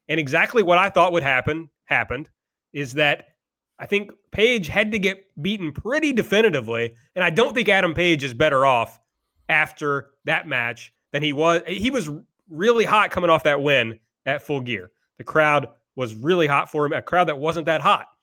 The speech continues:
The crowd was pumped for Adam Page. I thought it was a star-making performance. And it's not like he got buried. I'm not saying anything like that. I just think he's had to take a step back. So there's that. I don't, Nate is just itching to talk about this, but I got one more point,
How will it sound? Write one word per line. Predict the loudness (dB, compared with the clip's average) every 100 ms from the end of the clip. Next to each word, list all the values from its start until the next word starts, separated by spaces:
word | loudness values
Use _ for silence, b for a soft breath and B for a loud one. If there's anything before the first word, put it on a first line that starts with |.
| _ _ -20
The |
crowd | -2 2 2
was | 0
pumped | -2 -4 -2
for | -2
Adam | 0 0
Page. | -2 0 -2 -4 _ _ -2
I | -2
thought | 2 2 2
it | -2
was | -8
a |
star-making | -4 -2 -2 -4 -8
performance. | -10 -10 -6 -4 -4 -6 -14 _ _ _ -6
And | -4
it's | 0
not | 4
like | 4
he | 4
got | 0 -2
buried. | -4 0 2 2
I'm | 2
not | 0
saying | -2 -2
anything | -2 -2
like | -4 -2
that. | 0 0
I |
just | -2 -6 -2
think | -2 -2 -10 _ _
he's | -4 -2 -2 -4 -14 _ _
had | -2
to | -2
take | -2 -2
a | -4
step | -6 -4 -4 -2
back. | -2 -2 -4 _ _ _ _
So | -2 0 0 -4 _ _ -4
there's | -2 0
that. | 0 2
I | 0
don't, | -2 -2
Nate | -2 0
is | 0
just | -4 -8 -6
itching | -4 -2 -4 -8
to | -10 -8
talk | -4 -4
about | -2 -2 -2
this, | -4 -2
but | -2
I | 2
got | 0 2
one | 0 2
more | 2
point, | 2 2 2